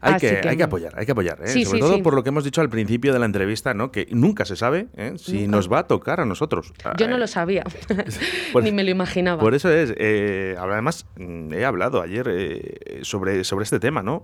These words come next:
Speaker 1: Eh, eh, decían, eh, dices, "Estás estudiando para limpiar culos", ¿eh? Exactamente es lo que decía. Eh, yo le contesté,
Speaker 2: Hmm.
Speaker 1: ¿eh? que es muy necesario,
Speaker 2: Sí.
Speaker 1: ¿eh? El limpiaculos que llama usted,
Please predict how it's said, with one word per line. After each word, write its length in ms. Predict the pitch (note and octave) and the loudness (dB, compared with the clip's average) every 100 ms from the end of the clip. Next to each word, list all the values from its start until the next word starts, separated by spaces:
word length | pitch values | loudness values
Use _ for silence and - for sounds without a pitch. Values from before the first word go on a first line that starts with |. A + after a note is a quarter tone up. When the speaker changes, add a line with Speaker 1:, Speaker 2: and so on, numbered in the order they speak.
| - | -10
Speaker 1:
Eh, 680 | - A1 G1+ C#2+ D#2+ F#2+ F#2+ | -12 -10 -8 -6 -4 -4 -2
eh, 40 | |
decían, 500 | F#2 F#2 E3 D3 E2+ - | -4 -2 0 0 -2 -10
eh, 140 | F2+ G#2 | -8 -8
dices, 280 | G2+ G#2 | -8 -10
"Estás 240 | A2+ D#3+ D#3+ | -6 -6 -6
estudiando 560 | - C3+ C#3+ D#3+ D3+ | -2 0 0 0 -4
para 240 | - A2 G#2+ | -4 -4 -2
limpiar 340 | G#2 B2+ B2 | -2 -2 -2
culos", 460 | - D#3 F2+ - - - - | 2 4 4 -2 -18 -18 -10
¿eh? 140 | B2 - | -10 -10
Exactamente 540 | - A2+ B2 C3 B2+ | -12 -6 -2 0 0
es 80 | A#2+ | 0
lo 100 | A#2 | 2
que 80 | A2 | 2
decía. 320 | G2+ D3 B2+ - - - - - - | 2 0 -2 -4 -20 -20 -20 -16 2
Eh, 260 | A#2 A2+ | 4 4
yo 100 | A2+ | 4
le 200 | E3+ E3+ | 4 4
contesté, 560 | D#3 C3+ A#2+ - E3+ - - - - - - - | 2 0 -2 2 2 2 -8 -20 -20 -20 -20 -12
Speaker 2:
Hmm. 100 | G3 | -6
Speaker 1:
¿eh? 180 | A#2 D#3 _ _ | -6 -6 _ _
que 80 | C#3 | 0
es 100 | D3+ | 2
muy 240 | D#3 G#3 | 4 4
necesario, 580 | F3 B2+ A#2+ D#3 C#3+ D#2 - - | 4 2 0 2 0 -4 -14 -20
Speaker 2:
Sí. 140 | - A2 | -10 -8
Speaker 1:
¿eh? 180 | D#3 D#3+ _ _ - _ | -8 -12 _ _ -20 _
El 100 | G2 G#2+ | -2 0
limpiaculos 540 | G#2 A2 - D3 G#2+ | 2 0 2 2 2
que 100 | G#2+ | 2
llama 260 | A#2 A#2 G#2+ | 0 2 0
usted, 340 | G2+ C#3 A2+ | 0 2 2